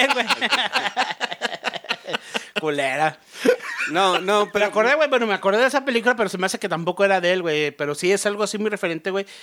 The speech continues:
Speaker 1: La, había una morra, güey, que dejaban entrar al monasterio y uno de los monjes, güey, le ponía comida, güey, para dejar, para cogérsela, güey.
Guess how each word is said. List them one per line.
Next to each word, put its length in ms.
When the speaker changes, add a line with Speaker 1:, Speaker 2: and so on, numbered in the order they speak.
Speaker 1:
La, 280
había 260
una 140
morra, 300
güey, 160
que 100
dejaban 340
entrar 200
al 80
monasterio 640
y 140
uno 160
de 100
los 140
monjes, 320
güey, 160
le 180
ponía 320
comida, 360
güey, 140
para 260
dejar, 260
para 200
cogérsela, 600
güey. 160